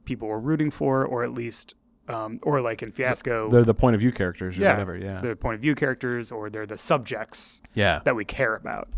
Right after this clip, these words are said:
Speaker 2: Yeah.
Speaker 1: right? And I think that's a, a pretty standard assumption, and I think it's one that if you're gonna challenge, you need to be very clear that you're challenging it, right? Because it's a, it's a, a reading that is gonna be brought into your game,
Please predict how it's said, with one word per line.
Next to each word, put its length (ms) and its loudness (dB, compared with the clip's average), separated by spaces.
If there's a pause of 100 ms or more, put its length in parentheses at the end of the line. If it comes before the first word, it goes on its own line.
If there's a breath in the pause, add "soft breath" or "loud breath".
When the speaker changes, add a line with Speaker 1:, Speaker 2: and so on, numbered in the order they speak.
Speaker 2:
Yeah. 240 -16
Speaker 1:
right? 240 -2 (280)
And 120 4
I 80 6
think 120 2
that's 200 0
a, 300 0 (360)
a 60 -14
pretty 540 0
standard 480 0
assumption, 480 -6
and 180 -6
I 80 -6
think 200 -8
it's 160 -8
one 220 -4
that 260 -4 (460)
if 160 -2
you're 80 2
gonna 220 2
challenge, 580 2
you 60 -4
need 100 -4
to 60 -10
be 100 -6
very 200 -2
clear 420 0
that 120 -4
you're 100 -6
challenging 520 -2
it, 180 -8
right? 260 -8
Because 280 -8
it's 160 -12
a, 280 -6
it's 160 -20
a, 200 -14 (420 soft breath)
a 80 8
reading 460 2
that 140 -2
is 80 -4
gonna 160 -4
be 100 -4
brought 320 -2
into 300 -10
your 180 -6
game, 480 -8